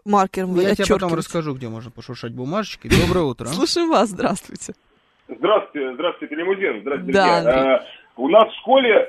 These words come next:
Speaker 3: значит, в классе где-то в восьмом, э, был такой прикол. Э,
Speaker 2: Мгм.
Speaker 3: двое людей, например, играют, заключались, это называлось на раба. На раба. То есть это получалось так, значит, э, в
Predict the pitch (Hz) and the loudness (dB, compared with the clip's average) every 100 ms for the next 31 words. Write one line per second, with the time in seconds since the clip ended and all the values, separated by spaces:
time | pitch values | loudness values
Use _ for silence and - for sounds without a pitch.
0 | 127 156 185 180 - 190 208 196 180 156 | -2 0 0 0 -6 0 2 0 -4 -6
1 | 180 160 143 - 135 135 160 156 180 208 | -4 -4 -6 -12 -8 0 2 0 2 4
2 | 240 226 - _ _ _ - 127 131 131 | 4 2 -10 _ _ _ 0 4 6 4
3 | 127 123 180 117 170 185 196 - 175 226 | 2 2 0 4 4 4 2 2 0 -2
4 | 95 - _ - - - - _ - 123 | -6 -8 _ -20 -20 -20 -20 _ 2 6
5 | 127 160 170 240 220 190 135 135 127 127 | 6 6 6 8 6 0 0 0 0 -4
6 | 147 156 151 - _ _ 110 131 151 120 | -4 -2 -2 -2 _ _ -12 -4 0 2
7 | 85 80 104 117 151 151 208 214 175 147 | 0 -8 -16 -4 -4 2 2 2 0 -6
8 | 147 143 156 170 170 165 - _ _ _ | -6 -4 -2 2 2 0 -8 _ _ _
9 | 117 135 135 147 147 139 92 - - - | 0 4 6 4 4 2 2 -4 -14 -20
10 | _ _ 95 107 101 98 107 92 85 85 | _ _ -4 -2 0 -2 0 0 -2 -4
11 | 127 139 143 147 185 175 175 170 165 123 | -2 0 2 4 6 4 2 -2 -2 -2
12 | 123 110 113 127 127 127 | -4 -10 -10 -4 -2 -2